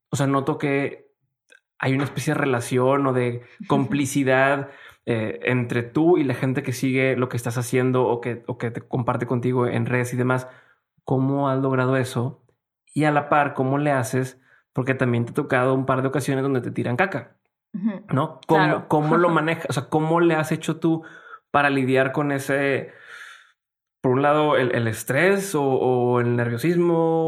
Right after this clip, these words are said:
Speaker 1: o los complejos o lo que sea de lo que te puedan? Porque aparte, en tu caso específicamente es, oye, te voy a enseñar cómo te veas bien.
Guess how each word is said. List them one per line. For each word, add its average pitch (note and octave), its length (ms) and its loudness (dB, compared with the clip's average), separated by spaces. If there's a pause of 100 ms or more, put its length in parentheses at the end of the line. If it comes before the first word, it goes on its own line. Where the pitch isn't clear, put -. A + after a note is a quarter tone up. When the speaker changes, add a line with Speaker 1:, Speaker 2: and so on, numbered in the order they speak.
Speaker 1:
o B2 240 0
los A#2+ 200 -4
complejos D3 520 -2
o D3 60 2
lo B2 100 2
que C3+ 100 -6
sea C3 140 -2
de D3 60 2
lo D3 100 2
que B2+ 120 -4
te A#2 100 -2
puedan? C3+ 240 -2
Porque C#3 160 0
aparte, F3+ 460 2
en G3+ 100 0
tu F3 160 0
caso D#3+ 220 -4
específicamente D3+ 640 0
es, D3+ 180 -4 (220)
oye, C#3+ 180 0
te A#2 120 -2
voy C3 100 2
a F3 40 4
enseñar E3 260 0
cómo F3 160 0
te C3 80 -2
veas C3+ 160 -2
bien. C3+ 340 0